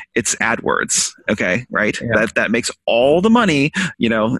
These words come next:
Speaker 1: and, uh, and all these other, like, you know, self-driving cars and, and Google Docs and all these other, other things, they, they don't, they don't make money. Uh, they, they all lose money.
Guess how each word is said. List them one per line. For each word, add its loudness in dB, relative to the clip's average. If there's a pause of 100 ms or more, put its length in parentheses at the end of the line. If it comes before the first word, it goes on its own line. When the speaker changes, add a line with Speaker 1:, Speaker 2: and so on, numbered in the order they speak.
Speaker 1:
and, 0
uh, 0
and 0
all 2
these 2
other, 2
like, 0
you -2
know, 2
self-driving -2
cars 2
and, 2 (320)
and 0
Google 4
Docs 0
and 2
all 2
these 2
other, 0
other 0
things, -2
they, 2 (100)
they 2
don't, 0
they 0
don't 2
make 0
money. -8 (400)
Uh, -2
they, 2
they 2
all 0
lose 2
money. -4